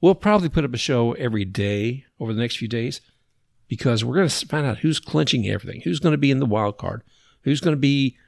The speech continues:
winning each one of these divisions. So let's kinda do a summary right now. We'll go back with a summary of what's going on as far as in the, uh, National League. Right now, neither the Braves or the Phillies have clinched the National League East.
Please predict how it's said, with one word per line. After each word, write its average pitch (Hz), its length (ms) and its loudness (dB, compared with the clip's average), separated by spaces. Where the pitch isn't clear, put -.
winning 117 580 4
each 127 300 -4
one 110 140 0
of 101 60 -2
these 101 140 -4
divisions. 98 540 -6
So - 160 0
let's 226 140 2
kinda 156 260 2
do 117 120 4
a 92 60 0
summary 92 400 -2
right 87 260 -6
now. 82 260 -12
We'll 165 120 0
go 139 160 4
back 120 320 0
with 110 100 -4
a 107 60 -4
summary 117 380 0
of 107 80 -2
what's 104 200 -4
going 101 280 -4
on 95 220 -6
as 95 100 -8
far 107 220 -4
as 95 100 -8
in 104 140 -2
the, 92 260 -6
uh, 87 140 -12
National 120 440 -4
League. - 240 -20
Right 120 320 -2
now, 117 360 -4
neither 135 340 0
the 107 120 -6
Braves 117 460 0
or 147 400 0
the 151 80 0
Phillies 98 380 -4
have 104 120 -6
clinched 110 320 -2
the 95 80 -12
National 95 360 -2
League 85 180 -10
East. 87 360 -8